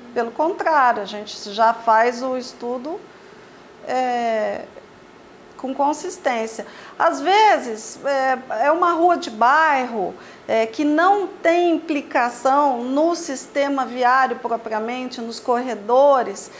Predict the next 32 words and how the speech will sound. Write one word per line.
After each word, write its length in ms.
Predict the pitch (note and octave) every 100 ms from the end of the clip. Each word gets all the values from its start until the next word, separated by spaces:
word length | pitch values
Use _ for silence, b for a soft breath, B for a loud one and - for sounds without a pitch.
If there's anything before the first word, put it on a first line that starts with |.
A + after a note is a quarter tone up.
| B B -
e 60 | C#4
aí 160 | D4 E4+
a 80 |
população 840 | F4 E4 E4+ E4+ D4+ D4+ D#4+ D#4+ D#4+
quer 640 | D#4+ D#4+ E4 D#4+ D4 B3
a 200 | A#3+ A#3+
rua 460 | C#4 D4+ D4+ C4+ B3
pra 100 | C4
um 140 | C4
lado, 480 | B3 C#4 D4+ C4+ A#3
depois 500 | A3+ A#3+ D4 D#4 D4
chega 260 | - D#4 D4+
à 20 |
conclusão 400 | D4+ D4 C#4+ D4
que 60 | D4+
é 20 |
melhor 280 | D4 C#4+ C#4+
pro 120 | C#4
outro, 440 | C#4 D4 D4+ D4+ -
mas 240 | C#4+ D4+
se 160 | D4+ E4+
não 420 | D#4+ E4 G4+ B4+
tiver 680 | - - D4+ A#3+ C4 D4+ D#4+
influência 1000 | D4 C#4+ C#4 C4+ B3+ C4 D#4+ D#4+ - A3
no 340 | A#3 C4+ D#4+
sistema 720 | F4 C4 - - D4 D#4 C#4+
viário 640 | A#3 A#3 A3 G#3+ A3 G#3 G3+
macro, 720 | A3 A#3 C4 C#4 - G3+ F#3 B B B B
a 160 | - F4
gente 360 | E4+ E4 E4
até 340 | E4+ E4 D#4+ E4
acata, 760 | F4 - F4 D#4 D4+ - G#3+